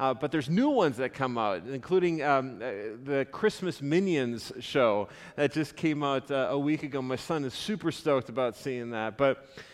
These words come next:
Christmas movies are a tradition. You know, they're right there with eating too much, you know, stockings and, and getting together, um, and, uh, around the Christmas tree. All that stuff with Christmas movies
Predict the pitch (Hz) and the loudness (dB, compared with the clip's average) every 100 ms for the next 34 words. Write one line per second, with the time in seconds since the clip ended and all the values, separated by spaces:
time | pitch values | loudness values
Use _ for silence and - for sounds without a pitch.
0 | - - - - - - 330 349 - 220 | -20 -20 -20 -20 -8 2 4 4 2 0
1 | - 165 165 165 170 165 160 - - - | 2 2 2 6 6 6 4 -2 -10 2
2 | 170 180 170 170 170 175 170 - 180 202 | 4 6 6 6 4 0 0 -2 2 4
3 | 196 - 160 123 104 - 160 175 156 180 | 2 2 0 0 -6 -4 2 2 4 2
4 | 180 220 175 220 208 196 160 143 - 196 | 2 0 4 4 6 4 4 2 2 0
5 | 196 180 - 196 185 190 185 185 - - | 2 0 -2 -4 0 2 2 2 -2 -6
6 | 156 151 139 - 190 190 185 190 185 175 | -4 -2 -2 0 4 4 4 0 0 0
7 | 175 156 - 135 123 151 - - - 147 | -2 -4 -6 -8 -8 -10 -18 -18 -8 0
8 | 190 170 160 160 175 165 170 165 165 147 | 2 2 -2 2 2 4 4 2 4 4
9 | 147 139 143 151 147 139 139 135 131 156 | 4 2 -2 -2 -2 0 0 0 0 0
10 | 147 - 180 - 156 - - 147 139 139 | -2 -4 -6 -6 -8 -8 -6 -2 0 0
11 | 190 165 - - 185 165 165 - 190 196 | 0 0 -2 0 0 0 -8 -4 -2 -2
12 | - 139 147 135 131 135 | -4 -6 -2 -2 -2 -4